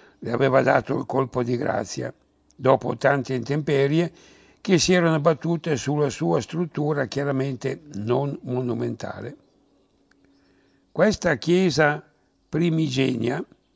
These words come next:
era stata eretta non molto dopo l'anno mille in zona nominata Campo Segnano, cosiddetta dal nome del proprietario di quei luoghi, Segno, patrizio romano,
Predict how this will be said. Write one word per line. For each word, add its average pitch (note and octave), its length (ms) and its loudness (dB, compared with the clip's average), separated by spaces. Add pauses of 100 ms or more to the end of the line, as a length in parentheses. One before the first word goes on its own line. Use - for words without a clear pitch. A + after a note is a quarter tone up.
(420)
era F3 320 4
stata F#3+ 300 0
eretta D3 480 2
non E3+ 400 2
molto D#3+ 400 0
dopo D#3 460 2
l'anno C#3+ 340 0
mille D3 520 -2 (340)
in F#3+ 200 2
zona E3 380 6
nominata D3 680 0 (160)
Campo C#3 560 0
Segnano, C3+ 880 -2 (760)
cosiddetta D3+ 680 2
dal C3 220 4
nome D#3 320 2
del C3+ 180 -2
proprietario B2 720 0
di B2+ 140 -4
quei B2 180 -2
luoghi, A2 500 -2 (480)
Segno, A#2 720 -2 (580)
patrizio C#3+ 560 -2
romano, A#2 540 -2